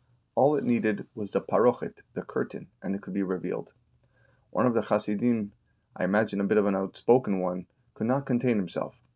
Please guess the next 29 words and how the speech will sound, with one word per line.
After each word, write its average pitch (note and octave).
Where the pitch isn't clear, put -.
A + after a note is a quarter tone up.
He A2+
shouted C3
out A#2+
his G#2+
question, -
"So, -
Rebbe, D3+
why C#3
don't D3
you C#3+
complete C3+
the A#2+
parochet A#2
through B2+
your A#2
avodah A#2
so -
we G#2
can G#2
have B2
the A2
Bet A#2+
HaMikdash?" A#2
The -
Divrei A2+
Chaim A2
responded G2+
with F#2+
anger, F#2